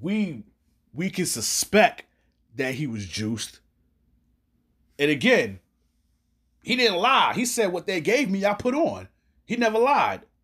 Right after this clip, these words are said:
Now, you had some people lying, saying that they didn't, and then come to find out, yeah, you did. And these dudes is in the Hall of Fame. So why he not in? 'Cause if we wanna keep it real,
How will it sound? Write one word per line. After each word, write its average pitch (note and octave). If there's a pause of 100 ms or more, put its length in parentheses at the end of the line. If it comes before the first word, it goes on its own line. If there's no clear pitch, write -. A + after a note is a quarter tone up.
Now, C3
you A#3
had F#3+
some D4
people F#3+
lying, A#3+
saying F#3
that D#3
they D3+
didn't, C#3 (480)
and D3
then E3+
come G3+
to E3
find D#3
out, F3 (600)
yeah, G#3+
you E3+
did. D3+ (1200)
And D3+
these G3+
dudes E3
is C#3
in D3+
the D3+
Hall C#3+
of -
Fame. C3+ (260)
So C3+
why D#3
he F3+
not C3+
in? F2+ (220)
'Cause D3
if B2+
we F3
wanna F#3+
keep G#3+
it C#3+
real, F#3+